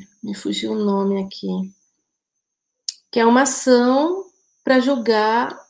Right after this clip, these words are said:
o, julga-, julgar o Bolsonaro por crimes contra a humanidade pelo que ele tá fazendo com as populações indígenas, né? Ele tá, e, é, ainda na questão do Zé Maria,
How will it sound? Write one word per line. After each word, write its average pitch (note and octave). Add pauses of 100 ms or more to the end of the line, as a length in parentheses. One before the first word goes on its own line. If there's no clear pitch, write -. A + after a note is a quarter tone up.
(140)
o, A#3
julga-, A3
julgar A3+
o A#3
Bolsonaro A#3
por C4
crimes D#4
contra C#4
a -
humanidade A3
pelo C4+
que C4+
ele C4
tá C4
fazendo B3+
com C4+
as C4
populações C4
indígenas, G3+ (580)
né? G3 (400)
Ele C#4+
tá, C4 (460)
e, F#3+ (640)
é, F3+ (380)
ainda A#3
na C4
questão B3+
do A#3+
Zé A#3
Maria, G#3+